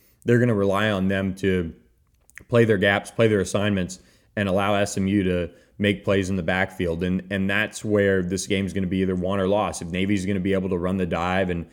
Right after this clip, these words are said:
pick up good chunks of yards doing that, it could be a long day for S M U's defense. This is just such a peculiar matchup, as always, in a way, even though S M U faces Navy each year,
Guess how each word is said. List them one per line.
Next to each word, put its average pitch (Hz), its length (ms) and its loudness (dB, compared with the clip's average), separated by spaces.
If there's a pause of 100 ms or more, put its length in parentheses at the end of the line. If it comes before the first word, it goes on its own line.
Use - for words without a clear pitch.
(300)
pick 107 180 0
up - 340 -4
good 104 180 0
chunks 107 320 -2
of 95 80 -4
yards 95 360 0
doing 95 260 0
that, 98 380 -2 (280)
it 98 140 -2
could 110 160 0
be 113 60 2
a 104 80 4
long 98 260 0
day 95 160 2
for 98 160 -2
S 95 180 0
M 98 120 -2
U's 85 120 -4
defense. 95 440 -4
This 107 160 -6
is 113 120 -4
just 104 240 -2
such 110 240 0
a 110 60 0
peculiar 104 560 0
matchup, 117 680 -2
as 92 180 0
always, 117 400 4
in 95 100 -2
a 90 60 -2
way, 90 420 0 (280)
even 110 180 4
though 101 120 2
S 101 200 0
M 101 80 0
U 95 80 -2
faces 117 320 0
Navy 95 300 0
each 92 280 -2
year, 107 480 2